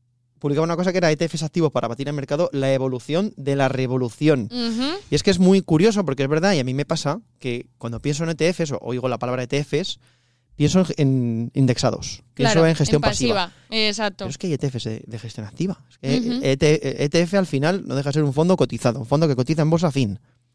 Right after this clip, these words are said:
Speaker 1: ¿Que suelen ser más pasivos? Sí. Pero
Speaker 2: Mm.
Speaker 1: que está viendo, se está desarrollando una industria de gestión activa por encima de los E T Fs, con comisiones bajitas y demás,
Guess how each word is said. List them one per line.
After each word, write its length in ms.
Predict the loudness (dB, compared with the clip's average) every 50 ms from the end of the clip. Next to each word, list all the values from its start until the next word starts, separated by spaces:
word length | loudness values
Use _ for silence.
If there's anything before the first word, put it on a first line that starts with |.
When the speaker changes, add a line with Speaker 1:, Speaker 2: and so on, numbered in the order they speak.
| _ _ _ _ _ _ _ _ _ _ _
Speaker 1:
¿Que 140 | -10 -6 0
suelen 260 | 2 4 4 4 4
ser 140 | 4 4 4
más 300 | 4 2 2 2 0 -2
pasivos? 500 | -2 -2 0 2 4 4 2 2 0 -4 -10
Sí. 260 | -6 -4 -4 -4 -6 _ _ _ _ _ _ _ -4
Pero 140 | -4 -2
Speaker 2:
Mm. 40 | -2
Speaker 1:
que 60 | -2
está 160 | -2 0 2 4
viendo, 380 | 4 4 4 4 2 2 0 -2
se 140 | -4 -4
está 160 | -4 -2 -2 -2
desarrollando 480 | -2 -2 -2 0 0 2 2 4 2
una 100 | 2 2
industria 420 | 2 2 0 0 0 0 -2 0 2
de 240 | 2 0 0 -2 -6 _ -18 _ _ _ _ -6
gestión 560 | -6 -6 -4 0 2 4 4 6 6 4 4
activa 320 | 2 0 0 2 2 2
por 120 | 2 0 -2
encima 260 | -2 -2 -2 -2 -2
de 60 | -2
los 100 | -2 -4
E 40 | -2
T 180 | -2 0 -2
Fs, 200 | -2 -2 -6 -8
con 120 | -6 -8 -6
comisiones 420 | -6 -8 -10 -6 -4 -2 0 0
bajitas 420 | 0 0 0 -2 -4 -4 -4 -6 -8
y 20 |
demás, 280 | -8 -6 -4 -6 -6